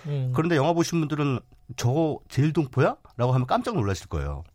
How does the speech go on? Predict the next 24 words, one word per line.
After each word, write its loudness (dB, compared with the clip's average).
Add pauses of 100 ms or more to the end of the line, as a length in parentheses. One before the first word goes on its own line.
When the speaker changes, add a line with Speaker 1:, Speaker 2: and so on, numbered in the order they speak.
Speaker 2:
왜냐하면 4
Speaker 1:
아. 2
Speaker 2:
너무 2
완벽하게 -2
사투리 -6
연기를 -4
하거든요. -2
Speaker 1:
아하. -4 (360)
Speaker 2:
"진짜 2
연습을 0
많이 -2
했겠다." -4
Speaker 1:
음. 0 (340)
Speaker 2:
이런 0
생각이 -2
들었고 -4
이 0
강하나 4
배우가 -2 (600)
엄마랑 4
같이 -6
출연한 -4
건 -6
아세요? -6